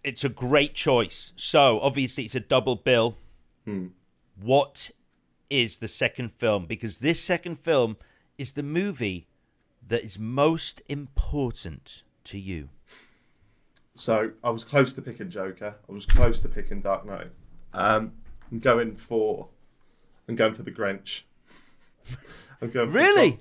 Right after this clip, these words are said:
Speaker 2: yeah, I'm going for Gone Girl and then The Grinch.
Speaker 1: <laughs>
Speaker 2: Um, I mean, The Grinch is, is like, it's,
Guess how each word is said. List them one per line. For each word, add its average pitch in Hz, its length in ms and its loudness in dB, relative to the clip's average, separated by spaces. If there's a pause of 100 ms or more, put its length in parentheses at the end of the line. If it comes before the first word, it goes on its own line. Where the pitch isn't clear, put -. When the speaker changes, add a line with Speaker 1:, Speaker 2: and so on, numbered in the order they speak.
(140)
Speaker 2:
yeah, 117 320 6
I'm 120 100 -8
going 120 220 -2
for 139 160 0
Gone 135 360 2
Girl 123 500 0
and 113 160 -4
then 113 260 -4
The 107 80 -10
Grinch. 104 680 -4
Speaker 1:
<laughs> - 60 -12
Speaker 2:
Um, 107 340 2 (640)
I 127 120 6
mean, 127 140 0
The 117 80 -6
Grinch 131 360 0
is, 113 260 -8 (180)
is 117 240 -4
like, 104 220 2 (580)
it's, - 160 -18